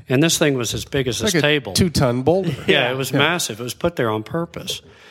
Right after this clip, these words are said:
Speaker 1: So the rules official, Orlando Pope, comes over and reads the definition of a loose impediment, which is that if it's not embedded in the ground and can be moved by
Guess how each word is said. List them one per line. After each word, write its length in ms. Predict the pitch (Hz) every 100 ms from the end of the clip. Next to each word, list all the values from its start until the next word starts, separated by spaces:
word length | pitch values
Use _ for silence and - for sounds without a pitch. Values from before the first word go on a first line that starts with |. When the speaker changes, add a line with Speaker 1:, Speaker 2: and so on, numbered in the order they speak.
| - -
Speaker 1:
So 220 | - 147 139
the 120 | 127
rules 260 | 156 202
official, 400 | 165 156 135 139
Orlando 460 | 127 131 139 135 113
Pope, 260 | - 160 156
comes 240 | 123 113
over 280 | 117 127 135
and 100 | 104
reads 280 | 127 135 -
the 80 |
definition 560 | 123 123 117 117 - 120
of 80 | 107
a 40 |
loose 260 | 107 117 -
impediment, 560 | 104 170 180 175 127
which 200 | 127 120
is 200 | 131 127
that 140 | 127 123
if 140 | 127
it's 200 | 120 -
not 220 | 127 143
embedded 440 | 139 131 131 139 135
in 80 | 127
the 100 | 110
ground 360 | 117 113 131
and 140 | 107 95
can 180 | 143
be 160 | 131 123
moved 420 | 113 139 147 143
by 320 | 127 123 120